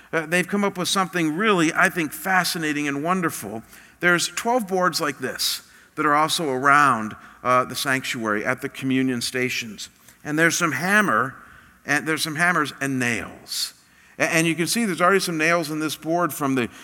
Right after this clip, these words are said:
previous, uh, congregation, the previous service. And we're gonna give you an opportunity, if you want to,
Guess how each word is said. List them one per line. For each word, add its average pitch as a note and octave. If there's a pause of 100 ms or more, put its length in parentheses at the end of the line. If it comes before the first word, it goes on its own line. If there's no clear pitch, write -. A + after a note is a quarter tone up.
(120)
previous, F3
uh, C#3
congregation, D3
the B2+
previous D3+
service. F3 (420)
And F3
we're G#3+
gonna C#4+
give G#3
you F3
an D3
opportunity, D#3
if C3
you C#3+
want F3
to, G2+